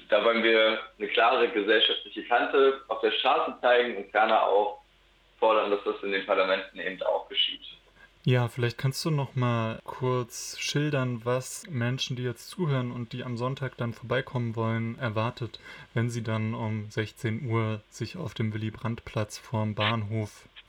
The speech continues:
Speaker 2: einfinden.
Speaker 1: Ja, also sie können auf jeden Fall mit rechnen, dass es ein, ein vielseitiges, ein, ja,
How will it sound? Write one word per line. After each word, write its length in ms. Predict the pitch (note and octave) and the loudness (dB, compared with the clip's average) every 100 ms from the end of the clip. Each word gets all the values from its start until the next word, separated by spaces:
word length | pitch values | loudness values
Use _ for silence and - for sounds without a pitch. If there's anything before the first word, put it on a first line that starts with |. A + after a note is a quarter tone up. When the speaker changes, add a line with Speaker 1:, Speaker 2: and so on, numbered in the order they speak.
| C3 | -4
Speaker 2:
einfinden. 1160 | A2+ A2+ A2+ - - - G#2 G#2 G#2 G2+ G2+ - _ _ _ - _ _ _ _ | -2 -2 -6 -12 -16 -6 -4 -4 -4 -4 -4 -10 _ _ _ -20 _ _ _ _
Speaker 1:
Ja, 140 | B2 | 2
also 180 | B2+ B2 | 2 2
sie 80 | B2+ | 0
können 240 | - F3+ | 2 4
auf 160 | E3 D#3+ | 4 4
jeden 160 | E3 E3+ | 2 2
Fall 160 | D3 | 2
mit 100 | C#3+ | 2
rechnen, 340 | - - E3+ C3 | 4 4 2 2
dass 140 | A#2+ | 0
es 240 | A#2+ - | -4 0
ein, 440 | A#2+ A#2 A2+ G#2+ - - - | 2 4 0 -4 -10 -14 -6
ein 160 | G#2+ G2+ | -6 -2
vielseitiges, 720 | C#3+ A#2 A#2 G#2+ B2 A2+ A2+ A2+ G#2 | 0 4 4 4 2 2 2 2 0
ein, 360 | G2+ G2 F#2+ F#2+ - _ _ _ _ - | 2 2 0 -8 -12 _ _ _ _ 0
ja, 340 | G#2+ F#2+ F2 | 2 4 2